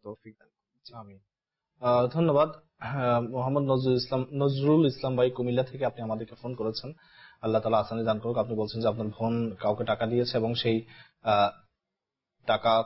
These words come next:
Speaker 2: কেউ নিয়ে, যাকে দিয়েছে সে নিয়ে পালিয়ে গেছে। আল্লাহ তাআলা আসানি দান করুক। আহ, আপনাকে এই আমলটি করতে হবে, সেটি হচ্ছে একটি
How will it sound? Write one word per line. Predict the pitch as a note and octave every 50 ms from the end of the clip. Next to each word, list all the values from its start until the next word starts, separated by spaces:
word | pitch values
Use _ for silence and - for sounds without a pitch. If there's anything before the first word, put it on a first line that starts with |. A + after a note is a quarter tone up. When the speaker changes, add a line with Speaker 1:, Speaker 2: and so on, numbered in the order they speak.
| - - _ -
Speaker 2:
কেউ | A#2+ A2+ G#2+ G#2
নিয়ে, | A2 A2+ A#2 B2+ C#3+ D#3+ - _ _ _ _ _ _ A2+
যাকে | G#2+ A#2+ A2+ - C3
দিয়েছে | A#2+ A#2 A2+ A2+ A2+
সে | A2 - A#2+ A2
নিয়ে | A2 G#2+ G#2+ A2 G#2+ - - -
পালিয়ে | G#2 G#2 G2+ F#2+ F2+
গেছে। | E2+ - - - F#2
আল্লাহ | F2 F#2 G2 G2
তাআলা | G2+ G2+ G2
আসানি | F#2+ - G2+ G2+ G2
দান | G2 F#2+ F#2+
করুক। | F#2 G2+ C3 D#3+ - _ _ _ _ _ _ - _ _ _
আহ, | A#2 A2
আপনাকে | A2 - A#2+ A#2+ - B2+ B2 E3 E3 E3
এই | - D3+ C3+ C3+ C3 B2
আমলটি | A2+ A#2+ B2 B2 C#3 B2+
করতে | B2 A2 - A#2+
হবে, | A#2 A#2 B2
সেটি | - - B2 B2+ A#2+
হচ্ছে | A#2+ A#2+ - -
একটি | A#2+ - - C3